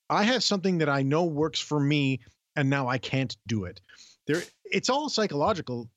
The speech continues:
from the beginning. Like, he even said the toe tapping was to get into himself into this rhythm of feeling ready to pitch. So it's an emotional thing more than it is a physical one.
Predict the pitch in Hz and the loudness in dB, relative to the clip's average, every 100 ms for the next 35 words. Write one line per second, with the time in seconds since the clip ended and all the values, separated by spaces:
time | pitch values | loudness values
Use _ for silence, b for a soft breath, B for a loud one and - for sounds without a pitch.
0 | _ 151 143 131 123 202 143 117 113 202 | _ -4 0 0 0 0 0 -2 -2 0
1 | 190 - 160 139 160 180 131 131 131 120 | 0 0 -2 -2 -2 -2 -2 -2 -2 0
2 | 120 117 135 131 113 117 123 135 - 127 | -2 -2 -2 -2 -2 -2 -2 -2 -2 -2
3 | 123 117 117 165 156 123 113 139 135 127 | -2 -2 0 0 2 -2 -2 0 0 2
4 | 127 120 - 240 135 - - B B B | 0 -2 -2 -2 -2 -6 -14 B B B
5 | _ _ _ - - 156 147 156 151 135 | _ _ _ -6 0 2 2 2 2 2
6 | 180 254 151 123 101 131 123 131 143 127 | 2 2 0 -2 -2 0 2 2 2 2
7 | 120 123 120 107 110 202 214 160 104 90 | 0 2 0 0 -2 0 -2 -2 -6 -4
8 | 95 110 | -2 -2